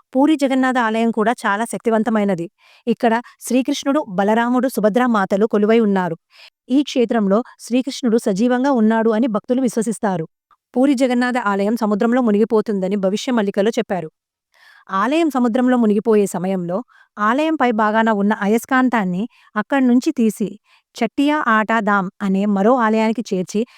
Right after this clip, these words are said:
అక్కడ ఆలయంపై భాగాన దీన్ని పెట్టాలి అని శ్రీకృష్ణ భగవానుడు ఆ రష్యన్ రాజుకు వరమిచ్చాడు. రష్యన్ ప్రజలకు శ్రీకృష్ణుడి వరం నిజంగా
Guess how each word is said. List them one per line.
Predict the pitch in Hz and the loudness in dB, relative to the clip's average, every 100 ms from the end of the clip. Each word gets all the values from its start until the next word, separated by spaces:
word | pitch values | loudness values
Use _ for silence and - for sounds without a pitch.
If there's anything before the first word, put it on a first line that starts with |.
| - - | -10 -8
అక్కడ | - 254 254 202 | -4 -4 -2 0
ఆలయంపై | 202 247 277 254 247 214 | 0 0 0 0 0 0
భాగాన | 208 220 226 | 0 0 0
దీన్ని | 208 214 208 | 0 0 -2
పెట్టాలి | 175 214 208 190 | -4 -2 -2 0
అని | 180 240 - - - | -2 -4 -6 -20 -4
శ్రీకృష్ణ | 240 277 - 285 | -2 0 -2 -2
భగవానుడు | 240 226 214 175 220 - | 0 2 0 2 0 2
ఆ | 208 | 0
రష్యన్ | 202 190 269 262 | 0 -2 -2 0
రాజుకు | 214 185 190 220 277 | 0 -2 -2 -2 2
వరమిచ్చాడు. | 202 214 196 - 180 151 - _ _ _ _ _ | 2 2 0 -2 -4 -6 -16 _ _ _ _ _
రష్యన్ | 202 202 330 339 | -2 0 0 0
ప్రజలకు | 277 262 233 196 277 - _ | 2 2 0 -2 -6 -8 _
శ్రీకృష్ణుడి | 220 254 302 - 311 269 | -2 0 0 -2 -2 2
వరం | 208 226 208 | 2 0 -2
నిజంగా | 190 202 240 | -2 0 0